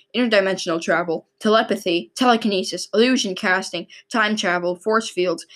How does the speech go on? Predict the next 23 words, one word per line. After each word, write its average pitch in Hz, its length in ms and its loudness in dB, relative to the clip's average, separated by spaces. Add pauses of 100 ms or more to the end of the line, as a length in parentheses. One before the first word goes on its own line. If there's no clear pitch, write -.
(140)
matter 254 280 2
manipulation, 180 760 -2 (400)
thought 208 220 2
projection, 175 600 -6
dimensional 214 640 -2
and 185 180 -4
energy 214 420 0
manipulation, 170 840 -6 (260)
and 190 160 -2
vi-, 202 180 4 (360)
visibility, 190 760 0 (1080)
phasing, 220 600 2 (180)
healing, 240 600 0 (160)
and 185 160 -8
cosmic 202 460 -2
awareness. 160 640 -4 (240)
Altogether, 226 500 0
this 196 220 -8
guy 202 200 2
is 208 100 0
a - 40 -6
dangerous 190 460 -4
opponent. 160 500 -10